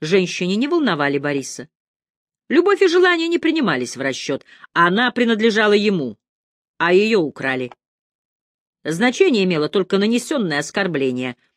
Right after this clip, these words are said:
Тессе отвергла и унизила его. За это она умрёт. Кровь побежала быстрее по венам при мысли об убийстве. Убийство было профессией, призванием Брусилова.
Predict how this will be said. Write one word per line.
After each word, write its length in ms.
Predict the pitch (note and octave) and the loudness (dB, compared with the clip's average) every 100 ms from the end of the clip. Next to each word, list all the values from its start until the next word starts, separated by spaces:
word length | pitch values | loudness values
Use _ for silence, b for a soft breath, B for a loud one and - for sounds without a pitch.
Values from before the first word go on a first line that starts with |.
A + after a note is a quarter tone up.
| _ _ _ | _ _ _
Тессе 400 | - F4+ E4+ E4 | 2 2 2 -2
отвергла 640 | - D4 D4 F4 C4 C#3 C3+ | 0 -2 0 4 4 2 -6
и 260 | - F#3 F3 | -4 -6 -4
унизила 500 | G#3 A3 C4+ D3 B2+ | -4 0 0 0 -2
его. 360 | B2+ A#2+ B2 - _ _ | -2 -4 -6 -8 _ _
За 220 | C#3 D#3+ | -4 0
это 340 | E3+ F3 C4+ G3+ | 2 0 0 -2
она 200 | B2+ B2+ | -2 -6
умрёт. 540 | C3 A2 G#2 - - _ _ _ _ _ _ _ _ _ _ _ | -6 -8 -12 -20 -20 _ _ _ _ _ _ _ _ _ _ _
Кровь 240 | - A#3 A#3+ | 0 2 2
побежала 440 | B3 A3+ A3+ A3+ | 2 2 2 2
быстрее 460 | G#3+ A#3+ - G#3+ E3 | 2 -2 0 0 2
по 140 | E3 | -2
венам 280 | D#3+ D3+ D3 | -2 -2 -4
при 160 | - D3+ | -6 -6
мысли 260 | C#3+ - | -6 -6
об 140 | D3 D3 | -4 -4
убийстве. 540 | D3 C3+ - C3+ C#3 b b b | -6 -8 -8 -10 -12 b b b
Убийство 480 | B3+ B3+ C4 - C#3+ | 0 4 4 0 -8
было 180 | C3+ D3 | -4 -4
профессией, 640 | - E3 E3 G3+ - G#3+ | -2 -4 0 -2 -2 -6
призванием 580 | G3 G3+ F#3 B3+ F#3+ C3+ | -2 -2 0 -2 -2 -4
Брусилова. 640 | B2+ B2 - B2+ A2+ A#2 | -6 -8 -8 -8 -8 -12